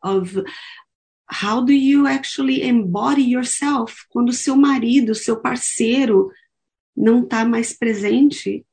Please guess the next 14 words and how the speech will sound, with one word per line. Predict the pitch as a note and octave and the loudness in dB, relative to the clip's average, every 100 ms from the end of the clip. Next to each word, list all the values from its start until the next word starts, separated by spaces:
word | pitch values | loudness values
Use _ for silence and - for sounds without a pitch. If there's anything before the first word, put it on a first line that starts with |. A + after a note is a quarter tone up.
| _ | _
é, | G#3 G3+ G3 G3+ - - _ | -6 -4 -6 -8 -12 -20 _
e | G#3 | -2
você | A3 A3 B3 | -2 -2 -2
ainda | A#3 A#3+ A#3+ | 0 0 -2
tem, | A#3+ B3 D4 A3 | 0 4 6 4
sabe? | - A3 G#3+ - _ G#3+ - | 0 -4 -4 -12 _ -4 -2
Que, | A#3+ | -4
gente, | F#3+ B3 D4 A3 | 0 4 4 2
vamos | A#3 | -4
falar | C4+ C#4 | -4 -4
a | C#4+ | -4
verdade, | E4+ C#4 D4 D#4 A#3+ A#3+ - _ | -2 2 4 4 2 -4 -14 _
o, | A#3+ | -2
o, | A#3 - - | 0 0 -2